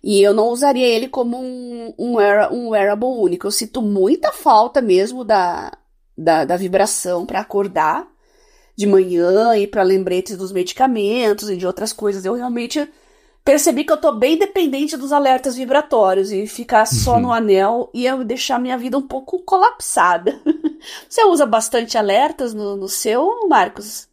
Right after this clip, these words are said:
Speaker 1: Alerta silencioso? Porque eu detesto barulho, né? Meu celular tá quase que sempre no, no mudo total e os alertas chegam só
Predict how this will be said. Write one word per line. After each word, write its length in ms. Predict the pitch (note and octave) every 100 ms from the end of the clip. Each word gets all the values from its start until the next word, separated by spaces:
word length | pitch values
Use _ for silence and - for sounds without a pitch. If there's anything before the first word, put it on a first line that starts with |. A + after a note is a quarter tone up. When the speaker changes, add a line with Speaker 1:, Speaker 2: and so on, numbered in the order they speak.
| _
Speaker 1:
Alerta 380 | - G#3+ G#3+ C#4
silencioso? 800 | C4 C4 B3+ C4 A#3+ B3+ C4 G#3 - - _
Porque 200 | A#3 -
eu 40 |
detesto 480 | B3 G4+ - D4+ -
barulho, 480 | C#4 D#4 B3 G3 F#3+
né? 220 | F#3 G3+ - _ _ _ -
Meu 160 | A#3
celular 340 | A#3+ C4 B3+ C#4+
tá 160 | C#4+ -
quase 260 | C#4+ D#4 F4
que 120 | -
sempre 340 | - C#4+ D4+
no, 440 | C4 B3+ B3 A#3 A3+
no 120 | A3+
mudo 340 | A3 A3+ A#3+
total 720 | B3 A#3+ A#3+ - F#3+ G#3 F4+ - _ _ _ -
e 80 | B3
os 100 | B3+
alertas 600 | B3 A3+ B3 D4 D4+ -
chegam 340 | D4 D4 D4
só 560 | - - C4+ D4 G4+